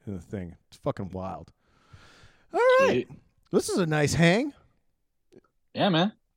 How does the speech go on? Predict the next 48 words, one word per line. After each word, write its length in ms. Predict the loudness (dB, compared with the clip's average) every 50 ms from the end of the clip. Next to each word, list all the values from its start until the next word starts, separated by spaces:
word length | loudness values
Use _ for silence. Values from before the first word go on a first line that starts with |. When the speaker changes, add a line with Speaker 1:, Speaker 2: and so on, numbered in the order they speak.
| _ _ _ _ _ _ _ _ _ -18 _
Speaker 1:
Nice 220 | -4 -2 -2 0
to 80 | 0 0
have 120 | 0 0
you 60 | 0
back 300 | 0 0 0 0 0 -2
on 100 | -4 -6
the 60 | -6
program. 600 | -6 -4 -2 0 0 0 -2 -4 -4 -4 -4 -6 -10 -14 -20 -20 _ _ _
And, 180 | -8 -6 -4 -2
uh, 260 | 0 0 0 0 -2 -4 -8 -16 _ -20 _ _ _
now 120 | -8 -6 -2
Speaker 2:
Yeah, 60 | 0
Speaker 1:
that 120 | 2 2
you're, 100 | 4 4
Speaker 2:
dude. 140 | 2 2 0
Speaker 1:
now 160 | -2 -2 0
that 80 | 0 0
you're 120 | -2 -2
Speaker 2:
Yeah. 60 | -2 -2
Speaker 1:
free, 180 | -4 -8 -10 -10
now 160 | -6 -4 -2 -2
that 80 | -2
you're 120 | -2 -4 -6
freed 280 | -4 -4 -4 -2 0
up, 300 | 0 -2 -2 -4 -6 -10 -18 -16
we're 140 | -12 -12 -10
gonna 220 | -8 -6 -6 -6
do 140 | -6 -6 -8
some 180 | -8 -8 -10 -8
more 160 | -6 -6 -6
of 60 | -6
these. 220 | -6 -8 -10 -12 -12
It'll 80 | -10
be 80 | -8 -8
nice. 360 | -8 -8 -10 -12 -14 -18 -20 _ _ _ -20 -20 _ _ -12
Like 120 | -4 0
Speaker 2:
Yeah, 80 | 0 0
man. 260 | 2 2 0 0 -2 -6 _ _ _ -20 -20 _ -2
Hit 140 | -2 0 2
me 80 | 2 2
up, 120 | 2 4
man. 120 | 4 4
I 40 | 4
don't 140 | 4 4 4
work 180 | 4 2 2 2
till 140 | 0 0
fucking, 340 | 2 2 0 0 0 -2 -2
like, 240 | -2 -2 -2 -2 -6